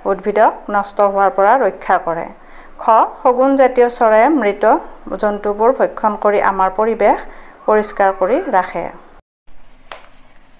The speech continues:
ছাত্ৰ-ছাত্ৰীসকল, তেনেহ'লে আজিৰ পাঠ ইমানতে সামৰিছোঁ। পৰৱৰ্তী পাঠত তোমালোকক লগ পাম। তেতিয়ালৈকে তোমালোক সুৰক্ষিত হৈ ঘৰতে থাকা। মোৰ ভিডিঅ'টি যদি প্ৰথমবাৰৰ বাবে চাইছা তোমালোকে, তেনেহ'লে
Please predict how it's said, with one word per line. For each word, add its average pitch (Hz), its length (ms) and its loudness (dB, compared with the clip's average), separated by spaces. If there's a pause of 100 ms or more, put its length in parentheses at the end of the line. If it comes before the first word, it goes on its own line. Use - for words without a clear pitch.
(100)
ছাত্ৰ-ছাত্ৰীসকল, 254 880 -14 (280)
তেনেহ'লে 233 480 -12
আজিৰ 226 300 -8
পাঠ 240 200 -10
ইমানতে 220 360 -12
সামৰিছোঁ। 247 520 -16 (140)
পৰৱৰ্তী 233 460 -14
পাঠত 233 320 -12
তোমালোকক 214 540 -12
লগ 202 220 -14
পাম। 269 200 -8 (1000)
তেতিয়ালৈকে 226 520 -12
তোমালোক 226 400 -12
সুৰক্ষিত 226 480 -16
হৈ 247 180 -12 (580)
ঘৰতে 202 380 -14
থাকা। 233 300 -16 (1000)
মোৰ 226 160 -12
ভিডিঅ'টি 226 440 -18
যদি 247 220 -14
প্ৰথমবাৰৰ 240 560 -12
বাবে 220 220 -16
চাইছা 220 320 -14
তোমালোকে, 214 420 -14
তেনেহ'লে 214 520 -12